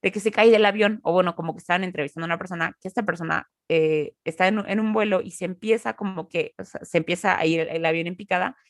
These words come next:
y dijo, "No manches, o sea, no, ¿por qué? Eh, todavía me falta mucho por vivir".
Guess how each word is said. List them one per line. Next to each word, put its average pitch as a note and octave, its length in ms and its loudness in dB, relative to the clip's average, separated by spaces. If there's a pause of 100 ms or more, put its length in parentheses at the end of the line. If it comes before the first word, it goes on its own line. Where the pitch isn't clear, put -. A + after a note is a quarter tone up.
(200)
y F3 100 -8
dijo, - 460 -4 (580)
"No G3+ 160 0
manches, A3 600 0
o F#3 80 -10
sea, F3 160 -8
no, G3+ 480 -4 (580)
¿por F#3 280 0
qué? A3 420 0
Eh, F#3+ 100 -4
todavía A3 240 0
me G#3+ 40 -6
falta G#3 220 -6
mucho A3 280 -6
por F#3 140 -4
vivir". G#3+ 360 -4